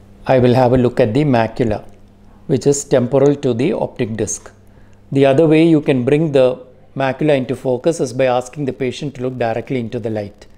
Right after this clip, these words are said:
And the light load on Nokamo? Yes. So this is the most uncomfortable part of the examination, so you reserve it for the end. I will just show you how the left eye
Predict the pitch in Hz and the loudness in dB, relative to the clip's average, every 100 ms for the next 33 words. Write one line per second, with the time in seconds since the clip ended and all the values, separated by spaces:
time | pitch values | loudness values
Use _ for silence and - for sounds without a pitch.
0 | - - - - - 135 131 123 123 123 | -20 -20 -20 -18 -8 -2 0 2 0 -2
1 | 135 139 127 131 127 139 147 185 - - | -4 -2 -4 -6 -8 -8 -6 -8 -14 -20
2 | _ _ - - - _ - - - - | _ _ -20 -20 -20 _ -20 -20 -20 -20
3 | - 147 120 - - - - - - - | -18 -12 -12 -12 -20 -20 -20 -20 -20 -20
4 | - - - - 131 156 202 175 160 175 | -20 -20 -20 -6 0 2 4 4 4 4
5 | - - 143 147 151 165 170 160 170 147 | 0 -4 -2 0 0 2 2 2 4 4
6 | 143 - - - 135 123 131 113 131 131 | 2 0 -12 -2 -2 2 0 0 0 0
7 | 135 131 170 160 135 131 123 120 131 127 | 0 -2 -2 0 0 0 -2 -2 -2 -2
8 | - - 123 120 - - - - 117 110 | -6 -4 -2 -4 -8 -20 -20 -12 -8 -6
9 | 104 92 - - - - - - - - | -6 -10 -16 -20 -20 -20 -20 -20 -20 -20
10 | - - - 131 127 131 170 165 - - | -20 -20 -4 -2 0 0 0 -2 -6 -12
11 | - 143 143 165 151 139 139 131 165 - | 2 4 4 2 4 2 2 -2 -4 -8
12 | - - - - - - - - - 147 | -20 -20 -20 -20 -20 -20 -20 -16 0 0
13 | - - 160 156 - | 2 2 2 2 -4